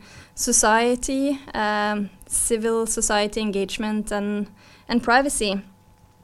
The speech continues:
And I know you as the founder and president of epic, the Electronic Privacy Information Center in the U S. And, uh, epic has achieved a lot of, uh,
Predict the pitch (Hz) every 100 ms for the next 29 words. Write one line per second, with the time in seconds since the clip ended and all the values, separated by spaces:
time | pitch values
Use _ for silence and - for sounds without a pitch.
0 | - - 262 254 277 339 294 269 254 240
1 | 220 - - 214 240 240 233 226 226 220
2 | 226 - 233 226 220 - 226 220 - -
3 | - 311 - 185 - - - - - -
4 | - - 226 220 226 226 226 233 233 233
5 | - 214 214 214 220 220 214 214 220 220
6 | 233 - 233 208 - 196 196 202 202 196
7 | 190 214 214 220 202 - - - - -
8 | - - - - - 226 226 226 226 226
9 | 262 262 294 285 254 - 226 - 247 226
10 | 226 226 247 254 - - 240 226 220